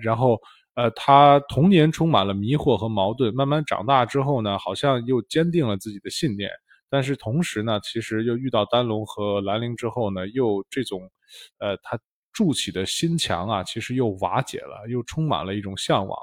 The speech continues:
啊，希望能够去真正见识到自己的族人。啊，那我这写的是奇幻世界里的故事啊，其实呢，应该说在现实社会中也有很多这种情况啊，嗯，就是在历史上很多人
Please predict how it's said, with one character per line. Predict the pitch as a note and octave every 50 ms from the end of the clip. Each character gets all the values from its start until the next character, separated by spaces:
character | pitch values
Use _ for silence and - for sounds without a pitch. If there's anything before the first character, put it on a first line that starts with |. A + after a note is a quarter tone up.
| F2+
啊， | F2 F2 F#2
希 | - - - - B2+
望 | C3+ C3+ A2+ G2+
能 | G2 G2 G#2
够 | A2+ A#2 G#2 G2
去 | - - - G2+ - _ -
真 | - C#3 C3+
正 | - C#3 A#2 G#2+
见 | - - C#3+ B2 G#2
识 | - - G#2
到 | G#2 G2+ G2
自 | G2 - A#2 G#2+
己 | - -
的 | - F2
族 | - - - F#2+ G#2 A2+
人。 | G2 E2+ F#2 A2 _ _ - - - - - - - _ _ -
啊， | A2 A2+
那 | A2+ A#2 C3 B2+
我 | A2 A2+ A#2+
这 | D3
写 | D3 - - G#2
的 | G2 G#2
是 | - B2 A2+
奇 | - - - C3+
幻 | C3 E3+ D#3+ B2+ G#2+
世 | - B2+ A#2
界 | B2+ A#2+
里 | G2 D2
的 | B1 G2
故 | - - D#3+ B2 G#2
事 | - - - -
啊， | D#2 E2 - - _ _ _ _ _ _ _ _ _ _ _ _ _ _ _ -
其 | - - C#3+ C#3
实 | - - A#2 A#2+
呢， | B2+ B2+ A#2 G#2+ G#2 G2 G2+
应 | A2+
该 | A#2+ A#2+ A#2
说 | A2 - A#2 A2+ A2+
在 | A2 - A#2 A2+
现 | - - F3 C3+
实 | A2+ B2
社 | A#2 B2+ B2
会 | G#2+ A2+ A2
中 | G#2+ A2 A2 A2+
也 | A2+
有 | C3 D3
很 | D3 - - F#2
多 | - G2 A2 B2
这 | C#3
种 | C3+ G2+ - -
情 | - - D#2+ F2+
况 | - - C3 F2+ -
啊， | - D2+ G2 - _ _ - - - _ _ _ -
嗯， | G#2+ G#2+ G#2
就 | - A2+ G#2+
是 | - - - G#2+ G#2 G#2 G2+ G2+ G2+ G2
在 | - G#2+ G#2+ G#2
历 | G#2+ A#2+ A#2+ A2
史 | - - G#2
上 | - - G2 F#2+ F#2+
很 | - G#2+ G2+
多 | G#2+ G#2+ G#2+
人 | G2+ G2 G2 G2+ G2+ G#2